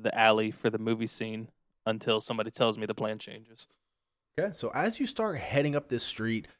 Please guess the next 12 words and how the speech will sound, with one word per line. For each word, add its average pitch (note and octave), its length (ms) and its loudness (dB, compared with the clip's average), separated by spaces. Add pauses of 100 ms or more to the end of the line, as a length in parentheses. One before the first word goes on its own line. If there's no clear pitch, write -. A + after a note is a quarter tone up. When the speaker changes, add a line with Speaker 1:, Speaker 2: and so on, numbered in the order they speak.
(240)
Speaker 2:
um, G#2+ 320 0
you B2 120 0
can C#3+ 140 0
see C3+ 200 0
two D3 260 -2
Starlit B2+ 560 0
runners A2 640 -2 (500)
burst C3 360 2
out A2+ 340 2
of G2+ 380 -4
an G#2+ 160 -4
alleyway, G#2 680 0